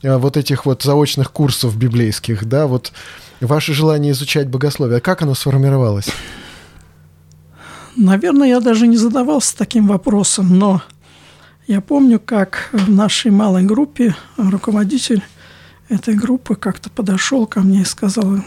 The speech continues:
Speaker 2: "Брат Геннадий, в следующий раз поделишься словом".
Speaker 1: Мгм.
Speaker 2: Вот это
Speaker 1: Ну, то
Speaker 2: было
Speaker 1: есть та самая проповедь.
Speaker 2: Да, да. Вот это было такое интересное время, когда, как мы начинали проповедовать. От незнания,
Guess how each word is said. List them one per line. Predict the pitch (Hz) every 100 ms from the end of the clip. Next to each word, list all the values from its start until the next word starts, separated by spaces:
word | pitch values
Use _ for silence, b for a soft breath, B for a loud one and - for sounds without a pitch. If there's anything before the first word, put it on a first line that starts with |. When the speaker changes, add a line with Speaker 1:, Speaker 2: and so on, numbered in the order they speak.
| -
Speaker 2:
"Брат | 233 208 208
Геннадий, | 220 202 185 196
в |
следующий | - 247 196 -
раз | 254 247
поделишься | - 220 190 202 208 - -
словом". | - - 208 190 - - B B
Speaker 1:
Мгм. | 151 139 127 120 113
Speaker 2:
Вот | 104 -
это |
Speaker 1:
Ну, | 214
то | 240
Speaker 2:
было | 208
Speaker 1:
есть | -
та | 190
самая | 175 170 160
проповедь. | 147 127 - 190
Speaker 2:
Да, | 208 175 180 233
да. | 208 202 170 B B
Вот | 208 -
это | 254 254
было | 208 220
такое | 196 220 233
интересное | 190 214 208 - 226
время, | 202 302 277
когда, | - 196 202 233 208 B B B B B B B B - -
как | 240 240
мы | 214
начинали | 202 - 247 208 196
проповедовать. | - 220 - 196 175 151 - - - B B B _
От | - 202 294
незнания, | 240 220 196 180 170 196